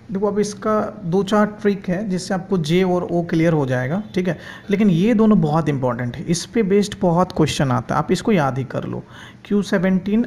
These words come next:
आर एटीन, क्यू सेवनटीन, आर एटीन, ये याद कर लो, रट लो, ठीक है। उसके बाद देखो, क्योंकि आपको ये फ़ायदेमंद है, आप एक बार याद कर लोगे तो आपको, आपके बहुत time बचेंगे, ठीक है। तो देखो, एक मैं और भी कुछ बता दे रहा हूँ जिससे और ज़्यादा याद हो।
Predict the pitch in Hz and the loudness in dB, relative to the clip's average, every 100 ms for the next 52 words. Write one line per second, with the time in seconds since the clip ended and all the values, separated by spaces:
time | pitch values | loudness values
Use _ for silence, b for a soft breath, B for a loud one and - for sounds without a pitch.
0 | - 143 135 131 135 135 139 185 165 175 | 0 0 0 -4 -6 -8 -6 -6 -2 0
1 | 180 226 277 - 139 131 - 151 214 185 | 0 -2 -4 -2 -2 -4 -6 -2 0 0
2 | - - 120 117 143 151 127 113 - 175 | -2 -4 -4 -4 -4 -4 -8 -10 -6 -4
3 | 226 B B B B - 180 233 226 190 | -4 B B B B -10 -6 -2 -2 -2
4 | 170 208 220 - 220 226 208 233 226 233 | -2 -4 -6 -6 -2 -2 -2 -2 -4 -2
5 | 175 160 180 185 180 131 - - 143 170 | -2 0 0 2 0 0 -4 -6 -4 -2
6 | 160 160 170 165 165 170 175 175 190 190 | -2 -2 0 0 -2 -2 -2 -2 -2 -4
7 | 175 - 165 - 170 - 185 151 147 151 | -4 -4 -6 -4 -6 -2 -2 0 -2 -2
8 | 170 160 143 - 127 120 117 170 185 202 | -2 -2 -2 -4 -6 -6 -6 -4 -4 -4
9 | B B B B - 175 196 170 - 180 | B B B B -10 0 2 2 -4 -6
10 | 175 - - - - - 170 180 - 165 | -6 -10 -20 -20 -16 -4 -2 -2 -2 -2
11 | 170 185 190 180 - 160 160 160 160 156 | -2 -2 -4 -6 -6 -4 -2 -2 0 0
12 | 208 160 - 160 156 147 151 143 156 143 | 0 -2 -4 -4 -4 -4 -4 -4 -4 -4
13 | 135 147 | -6 -6